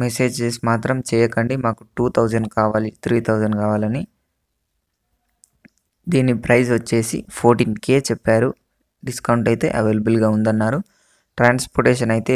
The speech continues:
లేదన్నారు, మీరే అతని దగ్గరికి వెళ్ళి తీసుకోవాల్సి ఉంటుంది.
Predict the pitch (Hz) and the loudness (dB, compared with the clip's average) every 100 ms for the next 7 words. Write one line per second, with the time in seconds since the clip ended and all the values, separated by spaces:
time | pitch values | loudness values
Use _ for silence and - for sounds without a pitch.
0 | 113 113 113 110 110 117 147 120 117 123 | 4 4 6 2 0 -2 -4 -2 0 2
1 | 131 147 - 110 110 110 113 110 110 - | 2 0 -4 -8 -6 -2 -2 -2 -4 -4
2 | - - 110 104 - 113 104 117 110 113 | -6 -4 -4 -2 0 0 0 -4 -4 -4
3 | 131 | -6